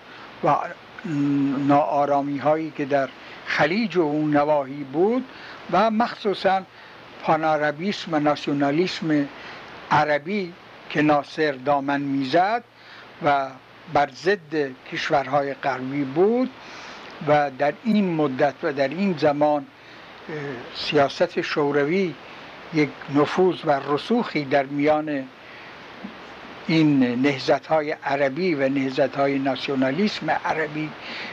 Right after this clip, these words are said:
پیدا کرده بود. نهضت ملیگرایی و پان عربیسم عرب‌ها با تمایلات چپی مخلوط با همدیگر شده بود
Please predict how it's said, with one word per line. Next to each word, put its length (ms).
پیدا 300
کرده 360
بود. 420
نهضت 520
ملیگرایی 1080
و 140
پان 340
عربیسم 680
عرب‌ها 840
با 460
تمایلات 880
چپی 600
مخلوط 600
با 180
همدیگر 600
شده 360
بود 260